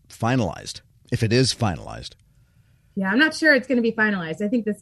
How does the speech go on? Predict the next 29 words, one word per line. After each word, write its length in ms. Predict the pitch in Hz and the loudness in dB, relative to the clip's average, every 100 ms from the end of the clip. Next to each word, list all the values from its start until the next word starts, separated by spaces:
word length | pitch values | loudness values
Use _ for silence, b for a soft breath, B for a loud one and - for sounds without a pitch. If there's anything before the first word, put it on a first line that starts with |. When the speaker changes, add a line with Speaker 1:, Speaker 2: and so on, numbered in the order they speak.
| - | -6
Speaker 2:
ends 180 | 208 196 | -2 -2
up 120 | 185 | -4
at 60 | 180 | -8
the 80 | 160 | -12
Supreme 400 | 165 - 175 180 | -12 -8 -8 -4
Court. 280 | 180 151 - | -4 -4 0
But 220 | 202 - | 0 2
let's 240 | 233 254 - | 0 -2 0
say 160 | 247 | 0
that 260 | 233 214 - | 2 0 -4
it 120 | 208 | -4
goes 180 | 214 202 | -2 -2
back 300 | - 185 - | -6 -8 -6
to 100 | 220 | -4
enforcement. 680 | 190 - 277 269 240 196 - - | -4 -4 -4 -2 -4 -4 -8 -6
I 80 | 214 | -4
think, 240 | 302 277 | -2 0
like 160 | 247 233 | 0 0
I 100 | 220 | -2
said, 300 | 240 226 190 | 0 -2 -2
I 60 | 214 | -6
think 220 | 269 - - | -8 -8 -8
the 60 | |
grand 240 | 202 269 330 | -2 0 0
majority 300 | 269 262 254 | 0 0 0
of 40 | |
that 160 | 202 - | -2 -6
two 160 | - | -8
percent 540 | 269 220 214 220 208 | -6 -6 -6 -6 -6